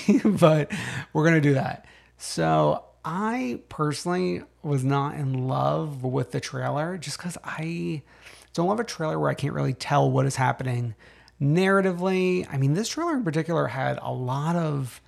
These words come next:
bleeps, so to even understand what is being said is a challenge.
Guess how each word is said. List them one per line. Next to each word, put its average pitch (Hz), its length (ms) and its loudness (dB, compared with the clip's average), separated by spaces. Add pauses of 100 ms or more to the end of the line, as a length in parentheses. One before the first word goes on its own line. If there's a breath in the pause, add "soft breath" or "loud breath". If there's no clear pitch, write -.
(440 soft breath)
bleeps, 143 840 0
so 156 340 0
to 151 140 -4
even 202 600 -2 (380 soft breath)
understand 170 600 0
what 160 100 0
is 131 120 -2
being 135 240 -2
said 147 420 -2
is 220 140 -8
a 220 40 -10
challenge. 226 760 -4